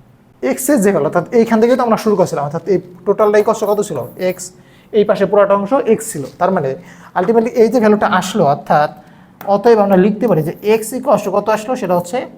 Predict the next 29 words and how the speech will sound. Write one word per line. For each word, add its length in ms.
b 20
divided 440
by 120
one 100
plus 240
a। 40
এটা 180
ultimately 360
কিসের 280
ভ্যালু? 160
x 40
এর 100
ভ্যালু। 220
এখন 120
x 100
এর 100
ভ্যালুটা 280
যা 100
আসে, 120
এটা 120
কি 140
বাস্তব 260
নাকি 200
অবাস্তব? 280
a 20
এবং 100
b 20
belongs 300
to 60